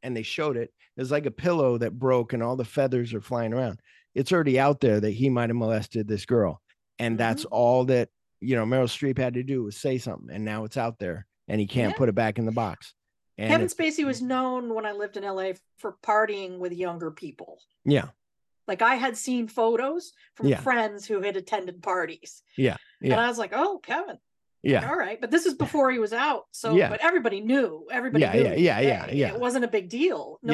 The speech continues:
Speaker 2: Nobody
Speaker 1: it was
Speaker 2: cared.
Speaker 1: Yeah.
Speaker 2: But the, there were a lot of, like, kids. I wanna say kids. They were definitely, you're going, "Was he eighteen?"
Speaker 1: Yeah,
Speaker 2: <laughs> In
Speaker 1: yeah,
Speaker 2: this
Speaker 1: yeah,
Speaker 2: photo?
Speaker 1: yeah.
Speaker 2: Like, I don't know.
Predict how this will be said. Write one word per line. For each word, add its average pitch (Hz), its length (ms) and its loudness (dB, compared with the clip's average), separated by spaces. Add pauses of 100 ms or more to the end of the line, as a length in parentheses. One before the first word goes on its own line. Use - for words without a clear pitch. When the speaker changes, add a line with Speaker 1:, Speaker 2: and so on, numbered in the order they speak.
(100)
Speaker 2:
Nobody 233 60 -4
Speaker 1:
it - 100 -6
was - 20 -4
Speaker 2:
cared. 359 360 -4 (500)
Speaker 1:
Yeah. 165 160 2
Speaker 2:
But 247 220 -6
the, 247 340 -12 (120)
there 262 200 2
were 254 100 0
a 240 80 0
lot 269 340 2
of, 247 140 -4
like, 226 320 -8
kids. 240 640 -2 (260)
I - 60 -10
wanna 214 180 -8
say 220 140 -4
kids. 196 340 -4
They 202 140 -6
were 190 200 -10 (240)
definitely, 262 460 0
you're 226 100 -8
going, 208 380 -8 (140)
"Was 285 180 -20
he 392 160 -6 (160)
eighteen?" 415 520 -6 (440)
Speaker 1:
Yeah, 110 320 0 (100)
Speaker 2:
<laughs> - 120 -2
In 131 100 4
Speaker 1:
yeah, 127 120 4
Speaker 2:
this 339 120 2
Speaker 1:
yeah, 139 160 6
Speaker 2:
photo? 370 180 4
Speaker 1:
yeah. - 180 4
Speaker 2:
Like, 240 200 -6
I 285 100 -4
don't 415 280 2
know. 226 500 0